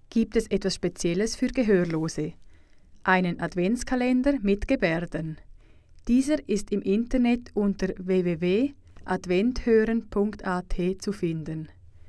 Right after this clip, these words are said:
Man kann jeden Tag im Internet ein Kalendertürchen öffnen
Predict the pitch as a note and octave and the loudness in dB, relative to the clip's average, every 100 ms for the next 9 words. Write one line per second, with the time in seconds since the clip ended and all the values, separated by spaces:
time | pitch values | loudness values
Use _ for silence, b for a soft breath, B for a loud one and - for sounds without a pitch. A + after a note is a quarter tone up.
0 | b b b b - F#3+ F#3 E3+ F3 E3+ | b b b b -4 -4 -2 -2 0 2
1 | F3 - D4 - F3 F3 A#3 - - - | 2 2 0 0 0 0 -2 -6 -18 -14
2 | - F#3+ F#3 G3+ G#3 A3+ A3 A3 - F3+ | -4 -2 0 -2 0 0 0 -2 -4 -4
3 | E3+ E3+ E3 F#3+ A3+ - B3 A3+ - A#3+ | -4 -2 0 0 -2 0 2 2 0 -4
4 | A3 A3 - A#3 A3+ A#3+ | -4 -6 -4 -4 -4 -4